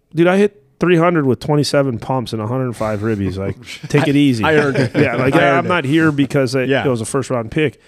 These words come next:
Speaker 1: And I really just didn't have fun. And it was one of those things where, you know, that year I actually was, was crazy. I was ba-, I had an astigmatism twenty-nine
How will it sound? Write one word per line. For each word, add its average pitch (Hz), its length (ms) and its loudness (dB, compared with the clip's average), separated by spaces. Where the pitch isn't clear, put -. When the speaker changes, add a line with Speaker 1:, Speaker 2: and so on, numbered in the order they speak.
Speaker 1:
And 151 400 0
I 120 60 0
really 156 260 6
just 143 140 -2
didn't 147 140 2
have 143 160 2
fun. 147 280 0
And 113 320 0
it 113 60 0
was 107 180 -2
one 131 140 2
of 131 60 2
those 123 220 0
things 123 340 -2
where, 110 400 -2
you 120 100 -6
know, 107 120 -2
that 120 220 0
year 120 380 0
I 113 140 -4
actually 160 260 -4
was, 101 280 -4
was 110 200 -10
crazy. 117 300 -2
I 110 40 -2
was 101 100 -6
ba-, 117 260 -2
I 117 180 -2
had 117 160 -2
an 104 120 -8
astigmatism 98 880 -8
twenty-nine 107 440 -10